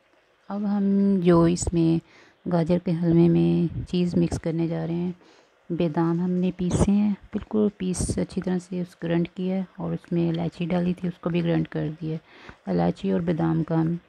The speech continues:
इसमें एक पिसा हुआ पाउडर डालेंगे, ठीक है, अपने साथ रहिएगा। ये देखें जी, बादाम का पिसा हुआ पाउडर है और इसमें इलायची भी है, ये हम मिक्स कर देंगे इसमें,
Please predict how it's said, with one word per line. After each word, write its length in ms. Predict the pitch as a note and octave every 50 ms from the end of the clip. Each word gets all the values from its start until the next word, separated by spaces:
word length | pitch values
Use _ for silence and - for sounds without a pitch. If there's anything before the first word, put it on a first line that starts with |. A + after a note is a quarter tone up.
| - - -
इसमें 320 | D#3+ - - - E3 E3 E3
एक 180 | E3 D#3+ D#3+ - - - _ _ - - - -
पिसा 280 | G3 F3+ - - G3 F#3
हुआ 240 | E3+ E3 E3+ E3+ F#3+ - _ _ - - - _ _ _ _ _ _ _ _ _ _ _ - - - - - - - - - - - - _ - - - _ _ _ _ _ - - - - - - _ -
पाउडर 220 | F#3 E3 D#3 E3 D#3
डालेंगे, 520 | D#3 D#3+ D#3+ D#3 D#3+ E3 E3+ E3+ F3+ F3 - - D#3+ F3+
ठीक 240 | - - G#3 -
है, 60 | C#4+ C4
अपने 640 | - - - - - - - - E3+ D#3+ - F3+
साथ 320 | - - G3 F3+ F3+ - G#3
रहिएगा। 400 | G#3 G3+ G3+ G3 F#3+ G3 G3 F#3+ - - - - - - - -
ये 140 | A3 G#3 G3
देखें 300 | G#3 G#3 - - G#3 G#3
जी, 120 | G#3 G#3+
बादाम 420 | F#3+ F#3 F3 E3 F3+ F3 F3 F#3 F#3+
का 160 | F#3 G3 F#3+ F#3 -
पिसा 300 | - F3 F3+ - - G3
हुआ 100 | F#3 F#3 F#3
पाउडर 440 | - - D#3 D#3 D#3 F3+ F#3+ F#3+ G3+
है 100 | G3 F3
और 220 | E3 D#3+ D#3+ E3+
इसमें 540 | E3+ E3 - - E3+ E3 E3 E3 E3+ E3+ E3+
इलायची 380 | E3+ E3 E3 E3 - - F#3+
भी 180 | F#3+ F#3+ G3 F#3+
है, 260 | G3 G3 G3 F#3+ F3+ F3 E3+
ये 140 | E3+ F3 F3
हम 100 | F3 E3+
मिक्स 260 | E3+ E3+ - - -
कर 200 | - - G3 G3
देंगे 260 | F#3+ G3+ - F#3 G3
इसमें, 340 | G2+ - - - G#2 G#2+ A2